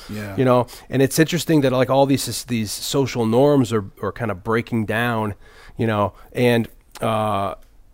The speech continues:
Speaker 2: and then what's accepted is, like, beating and violence. The violent people, like, that's what appeals to them. And I guess that's kinda, like, m-, m-, very, um,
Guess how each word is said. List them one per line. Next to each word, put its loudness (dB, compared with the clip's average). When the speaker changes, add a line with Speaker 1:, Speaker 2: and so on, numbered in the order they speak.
Speaker 2:
and 4
then 6
what's 4
accepted 0
is, 0
like, 0
beating 2
and 0
violence. -2
The -10
violent -2
people, -4
like, -4
that's -4
what -8
appeals -4
to -12
them. -12
And -8
I -6
guess -8
that's -6
kinda, -4
like, -4
m-, -10
m-, -8
very, -4
um, -6